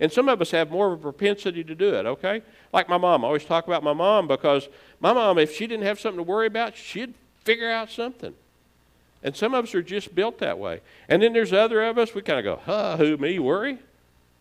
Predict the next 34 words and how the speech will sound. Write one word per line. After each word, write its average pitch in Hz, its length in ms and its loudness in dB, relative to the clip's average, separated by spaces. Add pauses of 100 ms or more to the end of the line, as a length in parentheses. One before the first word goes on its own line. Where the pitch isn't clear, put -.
(680)
But 165 120 0
the 170 80 -12
reality, 185 460 2
we 190 180 2
have 190 140 -2
a 180 40 -4
lot 202 240 -4
of 180 80 -8
stuff 226 420 -2
that's - 220 -10
like 208 320 -10
that. 98 300 -6 (680)
But 170 80 4
we 190 140 2
have 202 180 2
to 175 60 -8
remember 170 680 0 (440)
about 156 360 -4
righteousness. 131 800 -8 (280)
We 170 120 0
see 240 260 -2
these 196 260 -6
things 190 280 -2
we 165 120 -2
re-, 147 220 -4
we've 156 240 -4
talked 190 280 -4
about 165 220 0
today. 170 220 -2
We 143 120 -4
see 220 280 -4
these 202 280 -6
as 135 160 -10
encouragement 131 800 -4